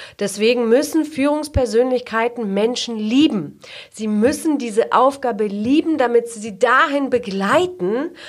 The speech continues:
und vor allem als allererstes bei sich anzufangen, diesen Anspruch für sich haben, das Team so zu kreieren und all die Feinheiten und diese präzisen Dinge, die es im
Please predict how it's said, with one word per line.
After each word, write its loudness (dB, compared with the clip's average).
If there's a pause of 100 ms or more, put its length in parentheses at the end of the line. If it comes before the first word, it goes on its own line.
(140)
und -2
vor -2
allem 2
als -6
allererstes -2
bei -4
sich -4
anzufangen, -4 (440)
diesen -8
Anspruch -2
für -8
sich -2
haben, 2 (540)
das 0 (160)
Team 2
so 2
zu -6
kreieren -2
und -4
all 2
die -8
Feinheiten -2
und -4
diese -10
präzisen -4
Dinge, 4
die -6
es -8
im -8